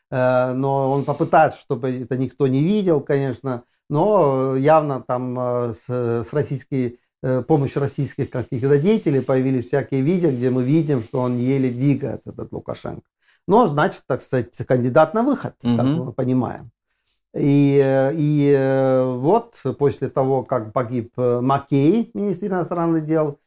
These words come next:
Speaker 1: Белоруссии, э, конечно, Лукашенко боится, что они все-таки серьезно хотят его свалить. Э, есть самые различные варианты, что там будет. Э, читается, что преемник является Румас, который уже в Москве
Speaker 2: Мгм.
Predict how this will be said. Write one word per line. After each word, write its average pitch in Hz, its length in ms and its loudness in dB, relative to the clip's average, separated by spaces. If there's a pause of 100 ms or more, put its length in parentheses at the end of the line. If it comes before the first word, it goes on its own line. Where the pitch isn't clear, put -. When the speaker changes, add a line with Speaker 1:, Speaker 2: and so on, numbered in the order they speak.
(120)
Speaker 1:
Белоруссии, 147 720 2 (240)
э, 131 680 2
конечно, 160 380 2
Лукашенко 220 500 -2
боится, 165 480 2
что 135 300 0
они 139 600 0
все-таки - 340 -8
серьезно 147 520 0
хотят 135 400 0
его 147 460 0 (220)
свалить. 170 640 0 (460)
Э, 120 600 -2 (220)
есть - 160 -2
самые 135 280 2
различные 135 480 -2
варианты, 143 480 2
что 123 200 -10
там 185 220 -2
будет. 254 400 0
Э, 135 320 2
читается, 135 480 -2
что 135 200 -8
преемник 127 460 -4
является 120 520 -4
Румас, 240 300 2
который 131 300 -2
уже 120 220 -2
в 120 40 -2
Москве 160 500 0
Speaker 2:
Мгм. 131 160 -2